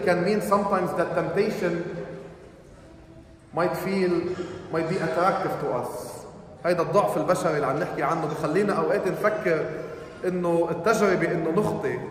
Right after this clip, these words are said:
هي حلوة، جذابة تجربة الخطيئة. بخلينا نفكر أوقات إنه اختيار الخطية، اختيار بغض الآخر هو الخيار الأسهل.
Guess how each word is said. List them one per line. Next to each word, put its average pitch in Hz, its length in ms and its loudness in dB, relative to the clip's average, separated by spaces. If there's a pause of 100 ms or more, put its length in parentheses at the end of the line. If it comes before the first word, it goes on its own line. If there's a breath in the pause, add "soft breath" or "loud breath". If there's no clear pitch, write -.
(1080)
هي 175 180 0
حلوة، - 320 2 (840)
جذابة 180 680 4
تجربة 143 360 0
الخطيئة. 131 560 -4 (1160)
بخلينا 175 360 4
نفكر 208 420 4
أوقات 214 340 4
إنه 196 640 2 (220)
اختيار 214 500 6
الخطية، 196 680 2
اختيار 190 520 2
بغض - 280 4
الآخر 202 840 6 (200)
هو 220 160 8
الخيار 220 520 8
الأسهل. - 880 2